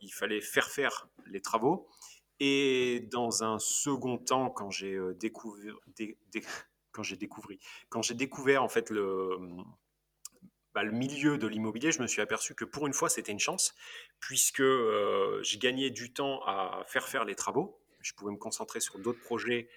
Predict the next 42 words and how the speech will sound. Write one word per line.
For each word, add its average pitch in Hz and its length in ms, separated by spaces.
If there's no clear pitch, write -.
comme 117 360
par 101 120
exemple 104 300
enregistrer 101 400
un 104 40
podcast - 540
pendant 120 280
que - 160
les 104 220
travaux 104 360
étaient, 92 300
euh, 85 260
étaient - 180
réalisés. 175 460
Et 139 120
en 127 140
plus - 240
que - 80
ça 117 140
me 101 40
créait 110 220
de 104 60
la 98 100
charge, 131 380
après 104 240
je - 60
vais - 60
pas 95 120
vous 92 180
expliquer, - 380
ça - 100
me 92 60
créait - 180
de 90 40
la 90 60
charge, 107 240
du 95 120
déficit, - 480
et - 60
cetera, - 300
et 95 60
cetera. - 340